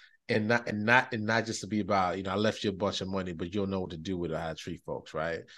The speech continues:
So, so be-, but before, as we leave, I want you to think about, what's your legacy? <clears throat> What's the legacy you wanna leave? What's the legacy you wanna have? What, what do you wanna live on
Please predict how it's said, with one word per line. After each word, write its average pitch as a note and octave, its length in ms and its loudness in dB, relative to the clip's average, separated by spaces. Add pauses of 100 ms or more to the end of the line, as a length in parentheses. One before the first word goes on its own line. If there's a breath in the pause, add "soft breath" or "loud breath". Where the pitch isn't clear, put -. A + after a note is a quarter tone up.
(160 loud breath)
So, A#2 320 6
so - 160 2
be-, G2+ 320 -4
but G2+ 200 0
before, - 280 -4
as D3 220 8
we B2+ 80 2
leave, C3+ 160 4
I - 20 4
want C3 140 0
you C3+ 80 -2
to C3 60 -8
think A#2+ 160 2
about, G2+ 260 6
what's D3 200 2
your B2 100 4
legacy? G2 520 2 (500)
<clears throat> - 1000 -6
What's C#3 160 0
the D3 60 6
legacy C3+ 380 6
you A#2+ 80 2
wanna G#2 160 4
leave? A#2 540 2 (760 soft breath)
What's B2 140 -2
the A#2 40 2
legacy B2 380 0
you A2+ 100 -2
wanna G2+ 160 -4
have? G#2 500 2 (840)
What, C3 460 2
what C3+ 240 2
do D#3 40 0
you D#3 60 2
wanna C#3 160 4
live B2 320 8
on G2 640 0